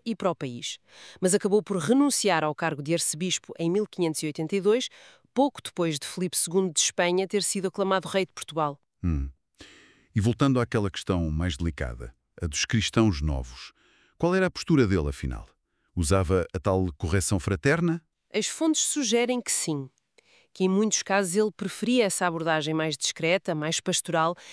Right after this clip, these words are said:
Speaker 1: em vez de enviar logo os casos para o Santo Ofício, para a Inquisição.
Speaker 2: Ou seja, não era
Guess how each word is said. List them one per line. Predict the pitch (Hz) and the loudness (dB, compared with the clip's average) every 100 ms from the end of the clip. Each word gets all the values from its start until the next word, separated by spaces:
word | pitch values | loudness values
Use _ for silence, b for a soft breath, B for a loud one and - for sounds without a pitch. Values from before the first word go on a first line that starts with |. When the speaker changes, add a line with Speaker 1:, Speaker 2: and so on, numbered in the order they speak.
| B B | B B
Speaker 1:
em | 226 | 0
vez | 226 254 | 2 2
de | 240 | 2
enviar | 190 220 202 | 2 0 0
logo | 208 185 | 0 0
os | 185 - | -4 0
casos | 190 196 - | 2 2 0
para | - 190 | 0 0
o | 175 | 2
Santo | - 220 196 | 2 0 0
Ofício, | 175 - 156 - - 135 _ | -4 -4 -8 -8 -8 -10 _
para | 170 | -2
a | |
Inquisição. | 170 160 151 - 135 127 _ - | -2 -2 -4 -4 -6 -10 _ -4
Speaker 2:
Ou | 117 | 0
seja, | 113 73 - _ - | 0 0 -6 _ -2
não | 101 98 104 | 2 4 6
era | 120 135 | 6 2